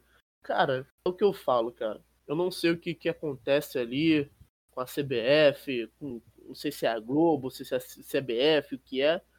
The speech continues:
mas os técnicos que entram não trabalham, cara. Você vê o Tite aí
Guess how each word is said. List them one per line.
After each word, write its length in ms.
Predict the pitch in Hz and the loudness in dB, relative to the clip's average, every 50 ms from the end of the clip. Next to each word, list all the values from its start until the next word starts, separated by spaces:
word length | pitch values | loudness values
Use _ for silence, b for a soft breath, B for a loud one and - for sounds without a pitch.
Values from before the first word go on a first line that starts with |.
| _ _ _ _ _ _ _ _ _ _ _ _ | _ _ _ _ _ _ _ _ _ _ _ _
mas 340 | - 165 170 165 - - - - | -4 -2 -2 -2 -2 -6 -12 -12
os 180 | - 180 - - | -12 -12 -12 -8
técnicos 540 | _ - 160 180 220 - 240 240 226 - | _ 0 0 0 0 -2 -6 -12 -12 -12
que 200 | - - - 208 | -10 -4 0 0
entram 280 | 214 226 254 - - 269 | 2 0 0 -2 -4 -2
não 160 | 262 269 294 | -2 -2 -2
trabalham, 560 | - - 415 453 415 403 311 240 190 185 165 | -2 0 0 2 4 6 6 6 6 4 2
cara. 340 | 147 - - 110 101 - - - _ _ _ _ _ _ _ _ _ _ | 0 0 -2 -2 -2 -4 -6 -14 _ _ _ _ _ _ _ _ _ _
Você 300 | 147 156 - - - 190 | -12 -10 -6 -2 0 0
vê 160 | 165 156 196 | 0 2 0
o 100 | 214 220 220 | 0 -2 -4
Tite 400 | - - - 233 220 - - 233 | -8 -8 -10 -10 -8 -4 -2 0
aí 380 | 214 208 214 233 262 302 330 | 0 0 2 0 0 0 -2